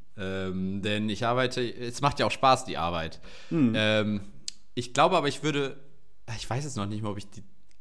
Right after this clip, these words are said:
Speaker 1: also in meinem aktuellen Job würde ich wahrscheinlich noch nicht mal großartig die Stunden reduzieren, weil es mir wirklich so viel Spaß macht. Aber ich könnte mir vorstellen,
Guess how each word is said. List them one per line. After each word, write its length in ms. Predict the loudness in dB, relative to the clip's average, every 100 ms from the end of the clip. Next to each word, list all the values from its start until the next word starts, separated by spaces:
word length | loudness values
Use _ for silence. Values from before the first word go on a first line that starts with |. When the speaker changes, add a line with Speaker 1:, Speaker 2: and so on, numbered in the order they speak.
| -6
Speaker 1:
also 160 | -4 -4
in 160 | 0
meinem 200 | 2 2
aktuellen 340 | 2 0 0 0
Job 160 | -2 -4
würde 100 | -4
ich 80 |
wahrscheinlich 280 | -4 -2 -2
noch 100 | -2
nicht 220 | -2 -4
mal 160 | -2 -2
großartig 600 | -2 -6 -4 -2 -2 -6
die 100 | -8
Stunden 560 | -8 -4 -4 -4 -4 -6
reduzieren, 1300 | -4 -4 -4 -6 -6 -8 -8 -6 -6 -6 -6 -6 -6 -8 -10 -10 -10 -12 -12 -12 -12 -12 -6
weil 120 | -2 0
es 120 | 0
mir 220 | 0 2
wirklich 220 | 2 0
so 120 | -2 0
viel 140 | -2
Spaß 320 | 2 2 2
macht. 120 | -2 0
Aber 120 | -2
ich 80 | 2
könnte 240 | 0 2
mir 120 | -4
vorstellen, 760 | 2 2 2 0 -2 -2 -6